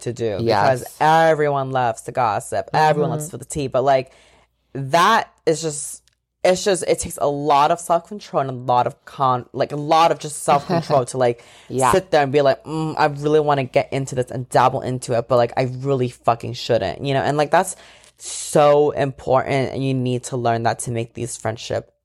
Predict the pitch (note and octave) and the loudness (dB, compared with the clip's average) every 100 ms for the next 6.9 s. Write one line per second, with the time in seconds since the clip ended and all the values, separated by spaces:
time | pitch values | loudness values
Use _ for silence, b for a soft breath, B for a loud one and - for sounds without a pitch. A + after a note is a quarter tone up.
0 | _ - B2 A2+ A#2 C#3 - _ F3 F3 | _ -4 0 0 0 -6 -16 _ -20 -20
1 | _ A#3 E4 D4 G#2+ - - b b b | _ -2 2 4 2 -2 -14 b b b
2 | b - F#2+ C3+ B2 B2 B2+ D3 E3+ - | b -6 0 -2 2 2 2 0 -2 -8
3 | D3 C#3+ C#3+ C3 A#2 A#2+ B2+ C#3+ D#3+ G3 | -10 -8 -4 -4 -4 -6 -2 2 2 2
4 | F#3+ G3 G3 E3+ E3+ - C3+ B2+ - A#2+ | 2 2 2 0 0 -2 -4 -4 0 2
5 | B2 - b b - D#3 C#3+ B2+ A#2+ A2 | 2 0 b b -6 -4 -2 -2 -2 -2
6 | C2+ B2 C#3+ - G3+ - C3 C#3 - | -2 2 2 2 -4 2 2 2 -2